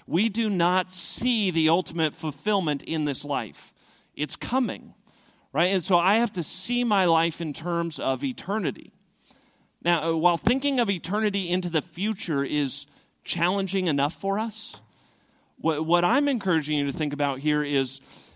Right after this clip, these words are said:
God's blessing towards us have been intended and thought out from eternity past. Ephesians one four highlights the doctrine of election, which points to God's plan to bless us from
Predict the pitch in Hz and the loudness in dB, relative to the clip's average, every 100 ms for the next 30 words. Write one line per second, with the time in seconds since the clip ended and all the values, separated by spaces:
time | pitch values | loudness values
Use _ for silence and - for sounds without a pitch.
0 | _ _ - 170 240 208 185 170 208 - | _ _ 0 4 4 2 2 4 4 2
1 | 208 170 139 160 147 131 147 147 - 147 | -2 -2 -2 -2 0 0 0 0 -4 -2
2 | 160 139 170 147 170 160 - 185 233 220 | -2 0 -2 -2 -4 -4 -4 -2 0 0
3 | 175 143 147 135 151 156 190 196 196 170 | 2 2 0 -2 -4 -2 0 2 4 4
4 | 156 151 - - 196 208 214 190 180 156 | 4 2 -2 -2 2 2 2 -4 -6 -4
5 | 185 180 156 143 147 180 123 - - - | -2 0 0 -4 -2 -4 -4 -8 -10 -12
6 | - _ _ _ _ _ - 156 220 254 | -20 _ _ _ _ _ -10 -4 0 0
7 | 247 208 147 151 147 220 226 - 214 214 | 0 0 -4 -4 2 2 2 0 2 2
8 | 160 180 185 185 180 156 143 165 185 190 | 4 4 4 2 0 -2 2 2 0 -2
9 | 170 143 143 170 - - 117 87 - - | 0 4 4 4 -2 -8 -8 -10 -16 -20
10 | - - 156 - 196 190 175 139 165 214 | -16 -4 -4 0 -2 0 -4 0 2 2
11 | 185 - 202 196 185 165 - - 233 208 | 0 -6 -2 0 0 -4 -8 -4 -2 4
12 | 208 196 - 147 117 127 - - - - | 4 4 2 -2 0 -2 -6 -8 -20 -20
13 | - - 190 196 208 208 | -18 0 4 6 4 2